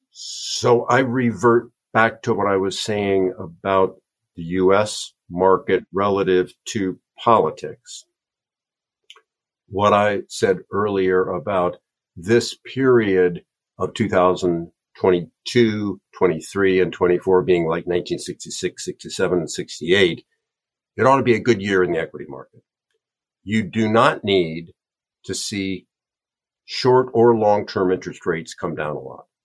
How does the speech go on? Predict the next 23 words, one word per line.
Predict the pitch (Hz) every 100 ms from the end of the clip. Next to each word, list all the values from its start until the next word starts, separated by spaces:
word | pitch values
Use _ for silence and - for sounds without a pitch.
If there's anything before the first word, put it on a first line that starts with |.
| _ _ _ _ _ _ _ _
The | 90 101
reality | 101 95 101 107 127 113 98 92 90
is | 87 87 87 -
when | 85 113 117 104
we | 107 104 95
look | 104 113 -
back | 131 123 123 87 82 - - _ _
at | 98 98
the | 92
longer-term | 87 110 151 151 123 - 90 80 73
history | 85 - - 71 64 _ _ _ _ _ _ _ _ _
in | 107 104 101 -
more | 101 107 107
normal | 101 107 143 151 110
times | - 90 82 80 80 80 - _ _ _ _
before | 101 98 - - 117 110 107 104 95 _ _ _ _ _ _ _
quantitative | - 120 120 110 110 101 98 - -
easing, | 123 135 110 85 87 87
which | 92 95 - - _ -
throughout | 98 95 95
the | 90
time | - 123 117
period | 113 104 95 92 90